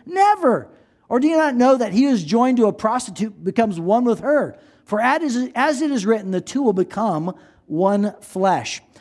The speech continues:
Paul says that the union of Jesus is with us, and if we were to join in the intimate union, uh, uh, with a, a prostitute, in essence, we are joining,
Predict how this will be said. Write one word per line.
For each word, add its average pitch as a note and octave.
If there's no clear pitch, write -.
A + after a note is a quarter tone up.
Paul D4
says C4
that A#3
the G#3
union G#3+
of G3
Jesus E3+
is G#3
with G3
us, E3
and A#3
if C4
we C4
were D#4
to B3+
join C4+
in A#3
the G#3+
intimate C4
union, A3
uh, F#3
uh, F#3+
with F#3+
a, F3+
a A#3
prostitute, A#3+
in A3
essence, G#3+
we C#4+
are C#4
joining, B3